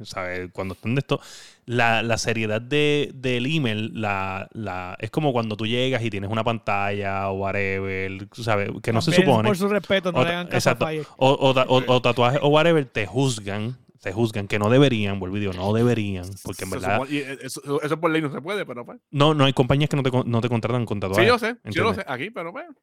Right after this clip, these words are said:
Speaker 1: Sí, sí, o sea,
Speaker 3: O tú vas
Speaker 1: eh,
Speaker 3: al correo, tú vas al co-, sí, yo sé, pero que eso son estupideces, porque eso tú vas al correo y ves al tipo con una manga hasta acá abajo.
Speaker 1: Claro,
Speaker 3: Y
Speaker 1: claro,
Speaker 2: Jack,
Speaker 1: claro.
Speaker 2: tranquilo, sin problema.
Speaker 1: So, es lo mismo con el
Speaker 2: Utilizamos esos
Speaker 1: email.
Speaker 2: Hotmail de cuando estábamos en la, en la high.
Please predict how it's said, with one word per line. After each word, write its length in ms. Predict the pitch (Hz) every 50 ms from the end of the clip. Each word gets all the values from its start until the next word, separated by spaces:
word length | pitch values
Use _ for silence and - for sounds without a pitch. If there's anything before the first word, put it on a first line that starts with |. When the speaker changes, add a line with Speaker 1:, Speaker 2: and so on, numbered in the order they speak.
| _ _ -
Speaker 1:
Sí, 260 | - - 113 104 98
sí, 100 | - - - -
o 40 |
sea, 180 | - 131 127 123
Speaker 3:
O 60 | 117
tú 80 | 123 160
vas 100 | 160 165
Speaker 1:
eh, 40 | 180
Speaker 3:
al 80 | 160
correo, 440 | 151 175 160 156 160 160 156 139 - _ _ _ _ _ _ _ _
tú 100 | - 131
vas 120 | 131 135
al 80 | 147 147
co-, 120 | 160 143 131
sí, 120 | 131 170
yo 140 | 190 202 202
sé, 160 | - 190 208
pero 180 | 220 196 170 156
que 60 | 143 135 123 131 139 135
eso 160 | 131 - 220
son 160 | 233 247 185 185
estupideces, 420 | 170 - 196 185 190 190 202 226
porque 120 | 190 156
eso 100 | 131 135 147
tú 100 | 156 160
vas 100 | 147 151
al 80 | 147
correo 260 | - 151 139 147 147 147
y 80 | 139
ves 140 | 135 135 139 131
al 220 | 139 139 131 123 _ _ _ _ _ _ -
tipo 200 | 135 135 135 123
con 100 | 139 131
una 140 | 131 131 131
manga 180 | 131 131 131
hasta 140 | - - -
acá 100 | - -
abajo. 240 | - - 139 127 - _ _ - -
Speaker 1:
Claro, 300 | 143 135 131 123 117 110
Speaker 3:
Y 40 |
Speaker 1:
claro, 260 | 104 104 95 - - -
Speaker 2:
Jack, 240 | 185 208 208 185 _ _
Speaker 1:
claro. 180 | - - 104 92
Speaker 2:
tranquilo, 560 | 175 165 165 156 - - 190 190 185 170 156 139
sin 260 | - - 180 165 151
problema. 480 | - 165 156 156 151 156 160 175 175 165
Speaker 1:
So, 340 | - - 147 143 143 143 -
es 100 | 139 143
lo 100 | 175 185
mismo 320 | 190 185 170 160 165 165
con 160 | 156 143 135 131
el 60 | 120
Speaker 2:
Utilizamos 300 | - - 214 - 127 117
esos 100 | 110 190
Speaker 1:
email. 80 | 196 202
Speaker 2:
Hotmail 320 | 202 196 196 185 170 160 _ - - _ -
de 100 | 175 175
cuando 220 | 165 175 165 170
estábamos 540 | 170 - - 160 170 185 196 208 214 208 196
en 140 | 214 196 190
la, 180 | 190 175 175 185 -
en 160 | 180 175 170
la 120 | 165 160 156
high. 360 | 151 170 165 170 175 - _